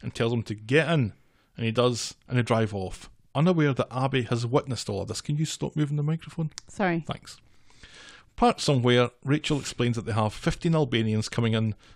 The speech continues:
Speaker 1: and the ones that are already there will be moved on to other salons around the country.
Speaker 2: Including Glasgow.
Speaker 1: Yeah, yay, Glasgow.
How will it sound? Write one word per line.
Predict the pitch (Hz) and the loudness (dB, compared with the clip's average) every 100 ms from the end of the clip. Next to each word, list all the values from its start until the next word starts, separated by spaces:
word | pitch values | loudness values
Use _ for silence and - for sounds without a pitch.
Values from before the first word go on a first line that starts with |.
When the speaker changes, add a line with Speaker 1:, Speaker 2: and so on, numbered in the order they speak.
| - | -6
Speaker 1:
and | 110 | -2
the | 107 | 2
ones | 151 143 | 2 2
that | 113 | 0
are | 120 | 2
already | 156 156 113 | 4 4 2
there | 104 101 | 2 2
will | 107 | 2
be | 104 | 2
moved | 113 107 104 | 2 2 0
on | 107 104 | -2 -2
to | - - | -4 -8
other | 120 117 | -6 -6
salons | - 98 95 95 101 | -6 -6 -4 -4 -6
around | 98 90 | -8 -10
the | - | -2
country. | 143 - - - _ _ _ _ - | -2 -2 -8 -10 _ _ _ _ -12
Speaker 2:
Including | 302 453 403 | -4 -2 0
Glasgow. | 359 453 - 254 185 - - | 2 2 2 -2 -2 -8 2
Speaker 1:
Yeah, | 185 151 | 6 6
yay, | 226 302 285 | 6 6 6
Glasgow. | 156 139 120 - 202 226 | 6 6 6 6 6 4